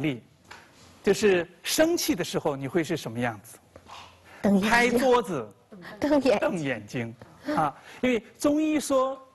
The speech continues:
Speaker 1: 肝，肝啊，开窍于目，就是眼睛跟肝是一个系统，它需要肝的气升上去来濡养它。啊，不管是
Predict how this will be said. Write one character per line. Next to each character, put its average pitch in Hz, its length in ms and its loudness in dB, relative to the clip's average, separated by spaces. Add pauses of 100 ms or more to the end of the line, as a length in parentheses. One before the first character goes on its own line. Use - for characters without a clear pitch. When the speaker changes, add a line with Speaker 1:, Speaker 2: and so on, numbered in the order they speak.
(260)
Speaker 1:
肝， 240 380 -2 (540)
肝 214 260 2
啊， 190 240 -2
开 233 260 -2
窍 208 280 -2
于 143 120 -6
目， 175 320 -2 (220)
就 226 100 0
是 185 220 -2 (140)
眼 151 340 0
睛 254 220 -2
跟 254 180 -2
肝 240 260 -2
是 220 140 -8
一 175 140 -6
个 165 100 -2
系 175 240 -2
统， - 320 -8 (540)
它 214 140 2
需 269 180 -4
要 208 200 2 (260)
肝 254 240 0
的 208 100 0
气 202 220 -4
升 294 260 0
上 269 220 -4
去 165 180 -4
来 131 140 0
濡 131 300 0
养 254 200 0
它。 - 260 -14 (640)
啊， 170 240 0 (180)
不 330 100 2
管 214 180 0
是 233 180 -2